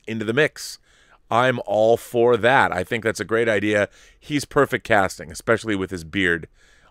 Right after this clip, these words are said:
I'm totally interested in that. So, absolutely. Um, bring it on. I'm, I'm, I'm very much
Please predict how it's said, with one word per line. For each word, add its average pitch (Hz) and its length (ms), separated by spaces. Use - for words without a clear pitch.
I'm 101 300
totally 101 640
interested 95 640
in 101 340
that. 90 520
So, 98 640
absolutely. 101 840
Um, 92 500
bring 120 200
it 117 100
on. 90 340
I'm, 90 360
I'm, 90 380
I'm 90 320
very 131 240
much - 440